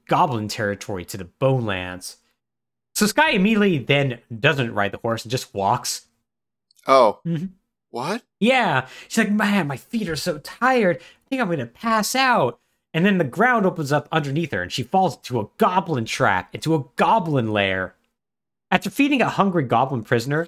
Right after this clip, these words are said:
Speaker 1: we find out the goblins are, like, super scientists.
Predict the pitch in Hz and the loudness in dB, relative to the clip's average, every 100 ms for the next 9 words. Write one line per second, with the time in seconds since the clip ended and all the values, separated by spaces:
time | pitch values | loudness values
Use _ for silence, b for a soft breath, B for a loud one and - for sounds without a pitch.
0 | - 180 202 269 277 214 190 175 - _ | -4 -2 0 0 0 2 2 0 -8 _
1 | _ _ _ _ - 135 - - 113 175 | _ _ _ _ -6 -6 -4 0 2 2
2 | 226 240 202 - - 123 120 120 107 113 | 2 0 -2 -6 0 2 2 0 -2 0
3 | 107 104 - _ _ _ _ _ _ _ | 2 0 -4 _ _ _ _ _ _ _
4 | _ - 185 139 123 123 101 95 95 - | _ -2 0 0 2 2 0 0 -4 -6